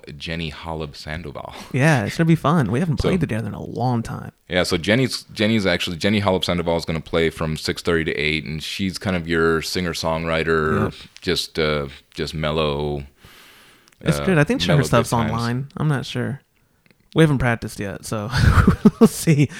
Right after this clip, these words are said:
Speaker 2: I think her
Speaker 1: Hope-,
Speaker 2: stuff's online.
Speaker 1: hopefully she hasn't reinvented herself as a, uh, a death metal, uh, trio.
Speaker 2: Or hopefully. Man,
Speaker 1: Yes.
Speaker 2: thank God, 'cause
Speaker 1: How's
Speaker 2: I've
Speaker 1: your
Speaker 2: been
Speaker 1: kick
Speaker 2: working
Speaker 1: drum?
Speaker 2: Yeah, <laughs> yeah, yeah. My double bass has been going great.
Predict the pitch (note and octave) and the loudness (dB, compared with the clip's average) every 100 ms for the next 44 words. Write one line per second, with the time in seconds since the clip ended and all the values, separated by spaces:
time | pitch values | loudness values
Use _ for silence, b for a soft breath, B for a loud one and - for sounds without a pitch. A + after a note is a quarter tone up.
0 | B - D3 D#3 C3 G2 - - F#2+ - | B -2 0 0 0 -2 -6 -8 -8 -2
1 | A2+ - G2 F2+ F2+ F2 D#2+ D#2+ D#2 D2+ | 0 0 -2 -2 -2 -4 -4 -4 -4 -4
2 | D2+ D#2 D2 C#2+ D2+ D2+ C#2+ D2+ C#2 D2 | -4 -6 -6 -6 -4 -4 -4 -6 -6 -4
3 | C#2+ C#2 C#2 D2 - C#2 D2 C#2+ C#2+ C#2+ | -4 -4 -4 -6 -8 -6 -6 -6 -6 -6
4 | D2 C#2+ C#2 C#2 C#2 C#2 C#2 - D2 C#2 | -6 -6 -6 -6 -6 -8 -8 -8 -6 -4
5 | C2+ C#2 C#2 C#2 A2+ D2 B2 - G#2 G#2 | -6 -8 -8 -4 -2 0 0 0 -4 -2
6 | G#2+ C#3+ - - B2+ D#3+ F#2+ F#2+ D#3+ - | -2 -6 -10 -4 2 2 2 -4 -8 -10
7 | - _ - D3 C#3+ C#3 D#3 - G2 D3 | -14 _ 0 2 2 2 2 2 0 2
8 | C3+ - F3 - C#2 - - G#3 A#3 F#3+ | 0 0 -2 -4 -6 -10 -2 6 6 6
9 | E3 G#3 - - G3+ C#3 C3 C3 D3+ F#3+ | 6 6 6 4 4 4 0 -2 -2 -2
10 | E3+ D#3+ C3 B2 A#2+ A2+ A#2 A2+ A#2 A#2+ | 0 2 2 0 -4 -4 -4 -2 -4 -4
11 | G2 F#2 | -6 -10